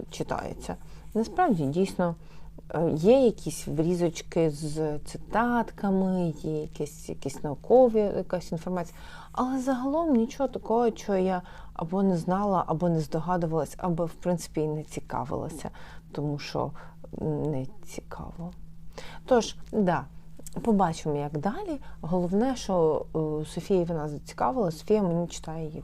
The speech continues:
вголос. Тож, отако. І ще я, а, нещодавно дочитала «Відьмака». Його теж перечитую.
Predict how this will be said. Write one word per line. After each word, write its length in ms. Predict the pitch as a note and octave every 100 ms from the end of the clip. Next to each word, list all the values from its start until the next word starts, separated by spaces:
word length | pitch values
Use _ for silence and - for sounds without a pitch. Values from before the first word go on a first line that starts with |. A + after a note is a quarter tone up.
| -
вголос. 320 | - - - - - - -
Тож, 400 | - C#3 - - - - -
отако. 560 | - - - C#3 E3 D4+ - - - - - - - - - - - - - - -
І 80 | A3
ще 720 | G3+ - - A3+ G#3 F3+ E3 - -
я, 560 | F3 E3 F3+ E3 D#3+ D#3+ - - - - -
а, 500 | D#3+ E3 D#3 D3+ D3+ D3+ - -
нещодавно 640 | F3 F3+ - F3 F#3 E3
дочитала 680 | D3+ D3 - - E3 D#3 D#3
«Відьмака». 800 | D3+ C#3 D#3+ A#2+ - - F3 C#4 - - - - - - - - - - -
Його 180 | F#3
теж 220 | F#3 E3+ - -
перечитую. 920 | G#3+ F#3+ D3+ - - - D3+ F#3 C4+